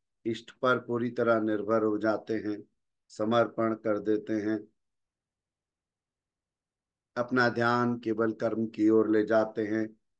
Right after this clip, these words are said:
फल की ओर नहीं, तो वह निष्काम कर्म योग होगा। और एक और बड़ी बेसिक सी बात, अवतार,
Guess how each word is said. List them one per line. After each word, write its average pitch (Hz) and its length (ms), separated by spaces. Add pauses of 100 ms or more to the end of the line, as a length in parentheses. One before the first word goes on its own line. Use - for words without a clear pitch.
(500)
फल 131 240
की 120 260
ओर 107 220
नहीं, 98 340 (600)
तो 95 100
वह 98 120
निष्काम 107 640
कर्म 101 340
योग 98 340
होगा। 92 420 (840)
और 214 200
एक 233 200
और 220 400
बड़ी 196 460 (420)
बेसिक 135 500
सी 190 180
बात, 175 480 (800)
अवतार, 135 920